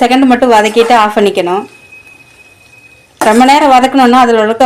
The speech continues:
வாசனை எல்லாம் போயிடும். இப்போ போதும், ஆஃப் பண்ணிக்கலாம். இது ஆறுனோடனே அரைச்சிக்கலாம்.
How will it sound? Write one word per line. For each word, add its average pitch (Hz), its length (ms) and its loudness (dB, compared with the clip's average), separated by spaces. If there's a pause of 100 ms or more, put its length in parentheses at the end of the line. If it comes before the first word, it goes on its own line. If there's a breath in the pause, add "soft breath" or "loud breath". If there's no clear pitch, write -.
(120)
வாசனை 240 400 0
எல்லாம் 220 260 -2
போயிடும். 202 400 0 (4000)
இப்போ 240 120 -2 (120)
போதும், 240 320 2
ஆஃப் 214 140 -2
பண்ணிக்கலாம். 214 420 -4
இது 202 100 0 (120)
ஆறுனோடனே 208 420 -2
அரைச்சிக்கலாம். 170 500 -6